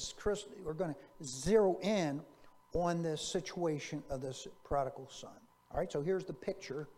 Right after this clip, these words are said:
in brief. There's a man who has two sons. The younger son, for whatever reason, is fed up maybe with the rules and regulations and so on, and he's thinking,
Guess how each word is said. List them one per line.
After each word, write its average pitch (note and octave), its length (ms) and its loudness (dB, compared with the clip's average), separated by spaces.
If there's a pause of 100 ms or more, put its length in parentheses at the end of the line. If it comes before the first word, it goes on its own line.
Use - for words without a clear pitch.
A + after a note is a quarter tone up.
(580)
in E3 200 0
brief. C#3 260 -4 (2000)
There's E3 220 2
a E3 40 -2
man G3+ 260 2
who A3+ 160 2
has G3 180 2
two B3+ 200 -2
sons. F3 760 -2 (520)
The D#3+ 80 0
younger G3 440 0
son, D#3+ 520 -2 (540)
for D#3+ 140 0
whatever F#3 400 6
reason, F3 480 0
is D3 140 -6
fed F3+ 280 2
up F#3 200 2
maybe D#3+ 200 0
with D#3 120 -4
the D3 60 -6
rules E3 380 0
and D3 120 -2
regulations D#3 680 -2
and C#3+ 120 -6
so D3 260 -4
on, C#3 240 -2 (380)
and C#3+ 140 -14
he's E3 260 -4
thinking, D#3 340 0